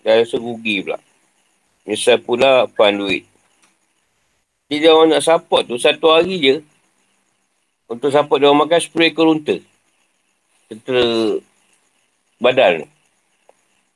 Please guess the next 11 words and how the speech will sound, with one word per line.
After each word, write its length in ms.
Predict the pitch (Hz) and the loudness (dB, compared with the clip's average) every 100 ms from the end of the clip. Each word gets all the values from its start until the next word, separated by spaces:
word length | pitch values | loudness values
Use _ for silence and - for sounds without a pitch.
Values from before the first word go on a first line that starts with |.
| _ _ _ - | _ _ _ -10
Dah 80 | |
sikit. 400 | 104 120 - 165 - _ _ _ _ _ _ _ _ _ _ _ _ _ _ | -8 -8 -8 -10 -10 _ _ _ _ _ _ _ _ _ _ _ _ _ _
Unta 320 | 110 104 151 | -14 -6 -4
seekor 320 | 147 139 - 170 | -2 -2 0 2
dah 80 | |
berapa 280 | - 120 120 160 | 4 4 2 0
masa 240 | 160 165 | 0 -2
tu? 160 | 160 127 _ _ _ _ _ | -8 -14 _ _ _ _ _
Sekarang 240 | - 135 139 | -2 0 2
lagi 80 | |
mahal. 340 | 113 135 190 | 2 0 -2